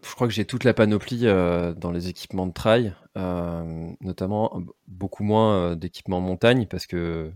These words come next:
parce qu'en Bretagne, euh, <laughs> les, les sommets, euh, faut les bien les, faut bien les chercher. Euh, mais, mais effectivement, en fait, sur, surtout sur, euh, sur la, la veste, euh,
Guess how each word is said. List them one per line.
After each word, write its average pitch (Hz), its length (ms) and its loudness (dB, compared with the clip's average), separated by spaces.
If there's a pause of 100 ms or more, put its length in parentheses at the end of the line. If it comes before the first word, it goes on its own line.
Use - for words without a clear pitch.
parce - 160 -8
qu'en 87 220 -4
Bretagne, 92 520 4
euh, 87 340 0
<laughs> - 60 -8
les, 151 80 4
les 110 180 2
sommets, 104 440 4
euh, 85 240 2
faut - 120 -14
les 87 120 -4
bien 104 140 2
les, 92 100 2 (120)
faut - 140 -8
bien 101 140 2
les 90 80 0
chercher. 107 320 -2 (1000)
Euh, 92 600 2 (160)
mais, 104 340 4
mais 113 140 8
effectivement, 135 420 4
en 131 80 10
fait, 127 300 2
sur, - 200 -6
surtout - 300 -4
sur, 123 220 0
euh, 95 440 6 (280)
sur 104 260 -4
la, 92 320 4
la 95 180 2
veste, 113 400 2
euh, 85 600 2